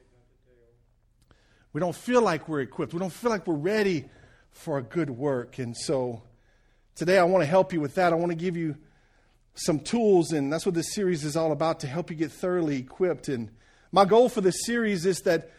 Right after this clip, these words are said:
we would love God's Word, we would live God's Word, we would learn God's Word,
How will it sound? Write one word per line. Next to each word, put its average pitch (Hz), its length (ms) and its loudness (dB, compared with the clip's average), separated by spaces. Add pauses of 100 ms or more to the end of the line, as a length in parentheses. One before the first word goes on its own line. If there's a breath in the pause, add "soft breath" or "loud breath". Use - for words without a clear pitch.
(160 soft breath)
we 190 80 -2
would 180 200 4
love 185 360 6
God's 196 300 -2
Word, 196 340 -2
we 165 100 -4
would 151 200 -4 (220 soft breath)
live 180 340 0
God's 175 320 0
Word, 175 340 0
we 165 80 -2
would 156 200 -2
learn 220 440 2
God's 131 320 -2
Word, 147 420 -2